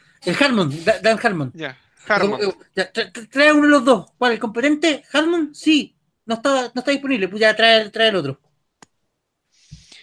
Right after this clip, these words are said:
Speaker 2: No,
Speaker 1: Oye,
Speaker 2: gracias, gracias, pero no.
Speaker 1: El humor de Roiland, eh, el, el humor de Roiland, si tú no lo controláis, es muy malo.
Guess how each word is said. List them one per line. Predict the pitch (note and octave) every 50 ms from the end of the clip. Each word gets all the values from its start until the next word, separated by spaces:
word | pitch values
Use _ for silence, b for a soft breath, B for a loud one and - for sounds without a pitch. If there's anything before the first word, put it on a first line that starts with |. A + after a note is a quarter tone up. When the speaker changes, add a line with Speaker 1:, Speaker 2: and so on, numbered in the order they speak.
| b b b b b b b b b b b _ _ _ _ _ _ b b b
Speaker 2:
No, | - A3 A3 G3
Speaker 1:
Oye, | B3+ B3+ C4 - -
Speaker 2:
gracias, | F#3+ G3 F#3+ - - C#3+ B2+ -
gracias, | D#3+ E3 G#3+ G#3+ F#3 G3+
pero | - F#3+ E3
no. | C#3+ B2+ B2 _ _ _ _ _ _ _
Speaker 1:
El | - G#3 A3+
humor | B3 A#3 A#3 C#4+ D#4+ D#4+ C4
de | B3 D#4 D4
Roiland, | C4 B3+ C4 D4 D4+ D4+ C4 B3+ B3+ B3 B3 B3 A#3+ B B B _
eh, | - A#3+ C4 B3+ - _ _ _
el, | A3+ G#3+ A3 A#3 B3+ G#3
el | G#3 G#3+
humor | A3 C4+ D#4 C4+
de | C4 D4+
Roiland, | C#4 C#4+ D4+ D#4 D4 B3+ A#3+ G3+ G#3 A3 A3+ - - _
si | - - F3+
tú | A3+ C#4
no | D#4+
lo | E4 E4+ E4
controláis, | D4+ C#4+ C4+ C4+ - A#3+ A3 G3+ F#3+ G3 G3 G3+ A3+ B3 A#3+ - _
es | - A#3+ A#3+
muy | A3 G#3 G#3+ B3+ C#4+ D#4 D#4 D4+
malo. | C#4+ C#4 C#4 C#4 D4+ D4 D#4 E4 D#4 D4+ B3 G3+ D3+ B2 -